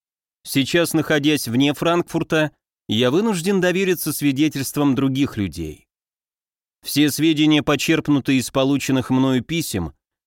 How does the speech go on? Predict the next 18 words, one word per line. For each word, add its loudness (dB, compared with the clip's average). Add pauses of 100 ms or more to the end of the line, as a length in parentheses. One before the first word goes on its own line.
непосредственных 0
бесед -2
с -8
очевидцами 0
и 0
отрывков 0
из -2
дневника – 0 (380)
найденного 2
после -2
смерти 0
владельца. -2 (960)
Все 0
три 0
источника 0
обладают 0
достаточной 0
достоверностью. -4